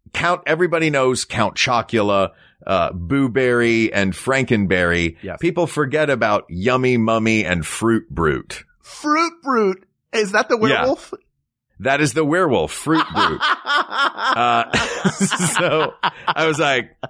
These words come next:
Speaker 1: "Screw you, Fruit Brute and Yummy Mummy. You two are gone."
Speaker 2: Get to steppin'.
Speaker 1: I don't even know what their cereal was.
Speaker 2: I think you made the right choice. I think it was just, just powdered sugar in a wax bag. <laughs> It was stapled on the inside of, like, some Boo Berry.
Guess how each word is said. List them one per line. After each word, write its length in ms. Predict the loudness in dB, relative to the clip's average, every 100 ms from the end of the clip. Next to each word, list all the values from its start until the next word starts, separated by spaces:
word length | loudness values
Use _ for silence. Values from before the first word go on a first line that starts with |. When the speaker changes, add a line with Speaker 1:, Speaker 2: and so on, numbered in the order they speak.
| _ -16 -16 _
Speaker 1:
"Screw 300 | -6 -2 0
you, 200 | 0 0
Fruit 380 | -2 -2 -2 0
Brute 340 | 0 2 0
and 240 | 0 0 0
Yummy 340 | 0 2 2
Mummy. 400 | 2 2 2 2 2
You 120 | 0
two 220 | 0 0 0
are 120 | 0
gone." 680 | 0 0 2 2 0 -2 -6 -2
Speaker 2:
Get 200 | -2 -2
to 80 |
steppin'. 640 | -8 -4 -2 -2 -4 -10 -12 _ _ _ _ _ _ _ _ _ -4
Speaker 1:
I 60 |
don't 100 | 0
even 180 | 0 0
know 140 | 0
what 140 | 0 0
their 100 | 0
cereal 440 | 0 0 2 2 2
was. 480 | 0 0 -4 -10 -8 -4
Speaker 2:
I 80 |
think 240 | -4 -4 -6
you 80 | -2
made 180 | -2
the 80 | 0
right 180 | 0 0
choice. 160 | 0 0
I 80 | 2
think 160 | 0
it 60 | -2
was 180 | -2 -2
just, 460 | 0 0 0 -12 _ -20 -16 -6
just 240 | -2 -2 0
powdered 320 | 0 0 -2
sugar 440 | -2 -2 2 0
in 200 | 0 -2
a 120 | -2 -2
wax 380 | 0 0 -2 -4
bag. 400 | -2 -2 -4 -10 _ _ _ _ -8 -6
<laughs> 0 |
It 720 | -4 -4 -6 -4 -6 -4 -2
was 160 | -2 -2
stapled 440 | -2 0 0 0
on 100 | 0
the 140 | 0 0
inside 360 | -2 -2 -2
of, 120 | -2 -2
like, 180 | -2
some 220 | -2 -4 -4
Boo 160 | -6
Berry. 400 | -4 -4 -4 -8